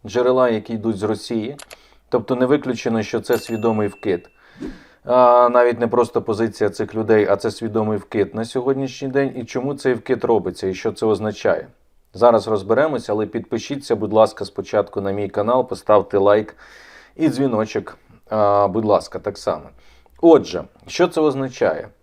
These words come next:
Ну, це означає, і це все прямо пов'язано із тим, що зараз відбувається. Що зараз відбувається із тим, що Росія розпочала навчання? Ну, по-перше,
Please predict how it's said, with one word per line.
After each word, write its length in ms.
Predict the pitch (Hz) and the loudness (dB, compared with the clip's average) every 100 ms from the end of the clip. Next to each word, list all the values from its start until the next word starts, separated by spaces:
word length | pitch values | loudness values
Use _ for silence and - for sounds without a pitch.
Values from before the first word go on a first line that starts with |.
| - | -8
Ну, 180 | 113 120 | -4 -2
це 160 | - | 2
означає, 720 | 208 156 139 127 170 175 139 | 4 4 0 -2 -2 0 -2
і 40 | 120 | -4
це 180 | - | -2
все 200 | 151 135 | -2 -2
прямо 360 | 123 143 143 127 | -4 0 0 0
пов'язано 600 | 120 117 123 123 117 113 | -2 0 2 2 2 -4
із 180 | 113 110 | -4 -6
тим, 200 | - 180 | -4 -6
що 180 | - 123 | -4 -2
зараз 360 | 127 120 120 | 0 0 -4
відбувається. 720 | 113 98 113 107 80 80 - - _ _ _ - - - _ | -10 -4 4 4 4 -4 -18 -20 _ _ _ -20 -20 -20 _
Що 180 | 156 | 2
зараз 300 | 165 170 143 | 4 4 4
відбувається 600 | 147 123 139 143 131 117 123 | -2 -2 2 4 2 -2 -6
із 100 | 113 | -2
тим, 200 | 135 117 | -4 -2
що 160 | - | -2
Росія 400 | 113 110 131 113 | -2 -2 0 2
розпочала 800 | 101 95 113 104 117 101 92 85 - - _ - | 2 0 -8 0 4 6 4 2 -4 -20 _ -2
навчання? 680 | 117 110 156 160 160 151 131 | 0 2 4 4 2 -4 -4
Ну, 120 | 120 | 2
по-перше, 560 | 147 151 143 - - 95 | 4 6 4 2 -4 -4